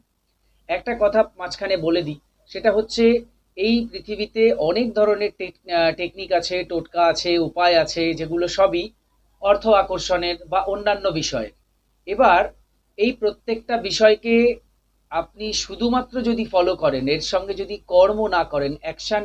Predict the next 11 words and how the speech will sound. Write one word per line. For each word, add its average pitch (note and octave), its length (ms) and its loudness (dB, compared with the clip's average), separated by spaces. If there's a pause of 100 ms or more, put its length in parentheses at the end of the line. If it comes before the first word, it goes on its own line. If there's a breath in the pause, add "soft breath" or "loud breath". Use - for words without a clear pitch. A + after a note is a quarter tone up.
না E3+ 220 -2
গ্রহণ D3 400 -6
করেন, B2 260 -6 (520)
তাহলে E3+ 340 2
কিন্তু A3 300 -8
কোনোটাই F#3+ 500 0
আপনাকে F3+ 360 -2
ফল D#3 340 2
দেবে C3 220 -4
না। - 100 -16 (1000)
এটা A3+ 220 4